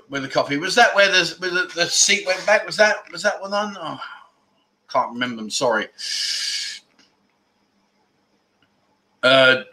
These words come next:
Paddy Fury said, "Discord is much better." Yeah, totally, totally agree with you, mate. I totally agree with you. I mean, it really, it was one of those situations where I had to clench my arse cheeks together and hope for the best, because I thought to myself, well, you know,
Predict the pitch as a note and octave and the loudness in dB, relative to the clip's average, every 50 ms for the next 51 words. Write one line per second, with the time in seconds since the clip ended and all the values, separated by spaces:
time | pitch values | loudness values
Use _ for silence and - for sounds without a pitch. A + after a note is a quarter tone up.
0 | _ - - F3+ F#3 E3+ D3 C3 E3 E3 - - D#3 C3+ - G#3 G3+ - - F#3 | _ -2 0 2 2 2 2 2 2 2 2 0 -4 -4 -2 0 0 0 0 2
1 | F3+ E3+ D3+ C#3 E3+ F3+ F3 - - F3 D#3+ D3+ D3 D#3 G3+ G#3 G#3+ G#3 G3 F#3 | 0 0 2 2 2 0 0 2 0 0 0 0 -2 -2 2 4 6 6 6 4
2 | - - - - D4 D4 - - E3 C#3+ A#2 - - - - - C4 A#3+ G#3+ F#3 | 2 0 2 4 4 4 4 2 -2 -4 -6 -6 -6 -4 0 2 2 2 2 0
3 | F3 D3+ - F#3 F#3+ F3+ D#3 D3 C#3 C3 C3 B2 B2 B2 - - - - G3 F#3+ | -2 -4 -2 -2 -4 -2 0 0 0 2 2 2 0 0 -4 -6 -2 2 2 2
4 | F#3 E3 C#3+ - D#3+ D3+ D3 C3+ C3 C3+ C#3+ D3 D#3+ D#3+ D#3+ F3+ G3+ G3+ G3 F#3 | 2 0 -4 -2 0 0 2 2 2 2 0 0 0 -2 0 2 4 4 4 4
5 | F3+ D#3+ - - - - - - - - - _ _ _ _ - - F#3+ G3+ F3 | 2 0 -2 -6 -14 -18 -18 -20 -20 -20 -20 _ _ _ _ -6 -4 -4 -2 0
6 | F#3+ A3+ B3+ B3+ B3 A#3+ A3+ - - A#3 A3 - G3 G3 F#3 F#3 E3 - - C#3 | 4 4 6 6 6 6 4 2 0 -2 -2 0 2 4 4 4 4 0 -2 -4
7 | A#2 D3 D#3 D#3 E3 E3+ - - - - G3 G3+ G3 - - F3 E3+ E3+ E3 D#3 | 0 2 4 6 6 6 4 2 -2 0 0 0 0 -2 -2 0 2 2 2 2
8 | - - D3+ C#3 - - C3+ C3 C3 B2+ C3 C#3 C#3+ D3 C#3+ - C#3 C3 C3 - | 0 -4 -6 -8 -8 -8 -6 -4 -4 -2 -2 -2 -2 -2 -4 -6 -8 -8 -4 0
9 | D3+ C#3 C3 - - C3 - D#3 D#3+ D#3 C#3+ - F#3 F3+ D#3+ - D3+ D#3 D3 C#3+ | 0 0 0 -2 -8 -12 -8 -4 -2 -2 -2 -2 -4 -6 -6 -6 -4 -4 -2 0
10 | - E3+ D#3+ D#3+ D3+ D3+ F3 E3+ E3+ E3+ E3+ - - _ _ _ _ _ _ _ | 2 2 2 2 2 4 6 8 8 6 4 0 -6 _ _ _ _ _ _ _
11 | _ _ _ _ _ _ - E3+ F3 F3+ F3 E3+ | _ _ _ _ _ _ -4 0 2 4 4 2